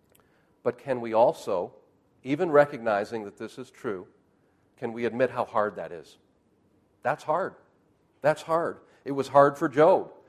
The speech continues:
And Job was a man that God commended in the heavenlies. In Job chapter one, verse eight, it says about Job, "He was a blameless and upright man who fears God and turns away from evil."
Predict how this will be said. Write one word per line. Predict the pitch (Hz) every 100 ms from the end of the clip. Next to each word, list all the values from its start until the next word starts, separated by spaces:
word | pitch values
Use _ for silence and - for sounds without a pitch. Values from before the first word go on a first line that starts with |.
| _ _
And | 131 123
Job | 151 220 180
was | 135
a | 127
man | 120 123 131 135
that | 113 113
God | 123 139 147
commended | - 135 151 151
in | 151 151
the | 147
heavenlies. | 185 175 104 82 -
In | - 107
Job | 101 123 127 -
chapter | 139 127 120
one, | 123 131
verse | 120 123 139
eight, | 165 147 - - _
it | -
says | - 135
about | 120 123 107
Job, | 123 127 117
"He | 131
was | 127
a | 127
blameless | 110 123 170 233 190 131 139 - - - _ -
and | 139
upright | 165 175 165 160 170
man | 170 190 190 107 - _ _ _ -
who | 135
fears | 160 160 170
God | 170 143 156 170
and | 139
turns | 156 156 151
away | 147 156 160
from | 175 170
evil." | 196 127 95